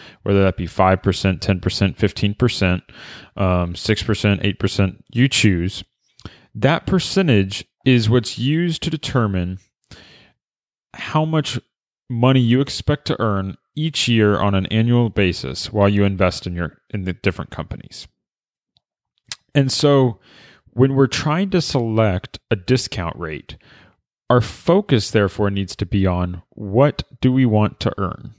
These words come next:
What do we want to earn? So if you're expecting an eight percent return on your investments, then your discount rate should be eight percent. If you're expecting a six percent return on your investments, then a s-,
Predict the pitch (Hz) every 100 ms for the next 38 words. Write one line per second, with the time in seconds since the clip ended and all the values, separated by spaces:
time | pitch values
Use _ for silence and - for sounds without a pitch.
0 | _ 107 107 127 - 160 147 117 113 110
1 | - 95 - - 98 113 147 151 - -
2 | 147 147 - 160 160 160 - - - -
3 | - 95 127 143 - 139 - 147 120 -
4 | 127 123 117 113 107 101 113 - 180 196
5 | - - - - - 123 131 113 101 170
6 | - 160 - 107 104 - - 95 104 101
7 | - - 85 - - - _ _ _ _
8 | - - - - - _ 110 - 120 110
9 | - - 123 - 127 123 123 - - -
10 | 208 - 143 120 - 110 117 104 98 98
11 | 95 92 - 113 - - 117 113 -